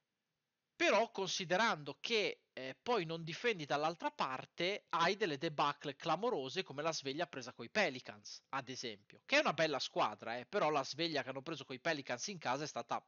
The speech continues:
clamorosa, secondo me, veramente una, una rata, eh, che rispecchia perfettamente l'inizio di stagione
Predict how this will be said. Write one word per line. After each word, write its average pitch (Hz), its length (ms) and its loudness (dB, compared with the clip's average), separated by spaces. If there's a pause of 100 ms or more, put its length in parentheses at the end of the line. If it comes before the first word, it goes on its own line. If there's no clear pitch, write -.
clamorosa, 123 760 -4
secondo - 380 -14
me, 110 160 -8
veramente 120 460 -12
una, 113 340 -8 (600)
una 151 340 2
rata, 151 600 2 (280)
eh, 113 420 -6
che 151 160 -2
rispecchia 151 480 -2
perfettamente 147 680 -6
l'inizio 139 200 -8
di 123 80 -8
stagione 127 460 -10